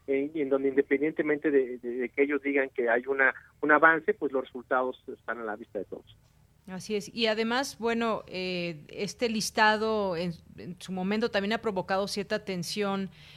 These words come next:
Speaker 2: entre los socios europeos, una negociación en donde, pues, no es que todo fuera... Eh,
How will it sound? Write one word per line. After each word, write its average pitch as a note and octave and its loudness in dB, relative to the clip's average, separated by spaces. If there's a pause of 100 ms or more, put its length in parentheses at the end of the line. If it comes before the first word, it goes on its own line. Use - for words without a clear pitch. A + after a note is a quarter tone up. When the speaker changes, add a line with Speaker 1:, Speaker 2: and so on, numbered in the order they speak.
Speaker 2:
entre F3+ -6
los F3 -2
socios G3+ -6
europeos, G3 -2 (320)
una G3+ -2
negociación G3 -2
en G3+ 0
donde, F3 -2
pues, E3+ -4
no F#3 0
es F#3+ -4
que G3+ -4
todo F#3+ -2
fuera... F#3 0 (400)
Eh, E3 -6